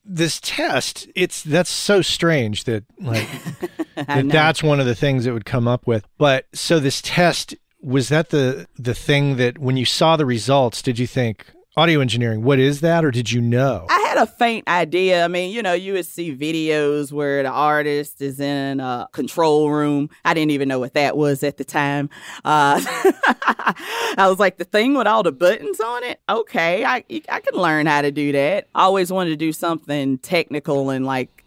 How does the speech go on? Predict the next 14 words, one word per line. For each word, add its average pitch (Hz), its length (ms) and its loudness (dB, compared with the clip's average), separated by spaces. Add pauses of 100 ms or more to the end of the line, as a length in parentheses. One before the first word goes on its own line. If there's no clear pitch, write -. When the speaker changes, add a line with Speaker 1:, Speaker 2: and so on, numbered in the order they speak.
Speaker 2:
that 143 180 0
I 135 100 2
had 143 260 -2
to 139 120 -6
use 127 420 -2
my 127 160 -2
hands 139 520 -2
to 131 120 -8
do. 143 380 0 (280)
I 151 120 2
knew 175 280 4
I 160 100 6
wanted 143 400 0
that 131 280 0